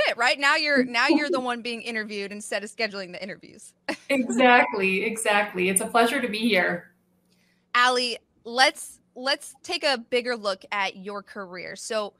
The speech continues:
Speaker 1: like I already mentioned, you are Manager of Communications, the N F L co-lead at E S P N. A lot of people, when they hear that, maybe they don't know exactly what that means. Can you give our viewers and our listeners kind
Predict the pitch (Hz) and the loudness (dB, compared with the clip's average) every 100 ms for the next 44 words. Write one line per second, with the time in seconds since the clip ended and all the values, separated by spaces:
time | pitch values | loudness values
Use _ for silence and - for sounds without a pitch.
0 | _ _ 208 220 262 262 277 294 262 226 | _ _ -2 0 2 0 0 -4 -6 -6
1 | - 220 202 233 233 208 202 202 208 262 | -6 -8 -10 -10 -6 -2 0 -2 -4 -4
2 | 302 320 294 285 262 - 233 214 - 190 | -6 -10 -10 -10 -12 -10 -10 -12 -10 -12
3 | 185 - - 208 220 226 214 - 208 185 | -12 -14 -10 -8 -6 -6 -8 -10 -12 -12
4 | 175 - 196 175 170 - 175 113 78 _ | -12 -12 -12 -14 -14 -20 -14 -12 -14 _
5 | _ _ _ _ - 294 - 508 - 339 | _ _ _ _ -6 -4 -4 -6 -8 -10
6 | 302 285 240 214 262 247 220 208 _ _ | -8 -6 -6 -6 -6 0 2 0 _ _
7 | _ - 254 294 311 302 277 269 254 240 | _ -18 -16 -14 -10 -8 -8 -6 -8 -8
8 | 220 233 214 226 196 190 180 180 214 196 | -4 -4 -4 -6 -10 -8 -8 -8 -10 -12
9 | 127 - _ _ _ - 262 381 359 311 | -14 -20 _ _ _ -16 -14 -10 -8 -4
10 | 269 220 247 233 214 202 - _ - 214 | -6 -8 -10 -8 -10 -14 -20 _ -12 -10
11 | 196 208 - 202 180 - - _ _ _ | -8 -10 -12 -12 -14 -16 -20 _ _ _
12 | _ _ - | _ _ -12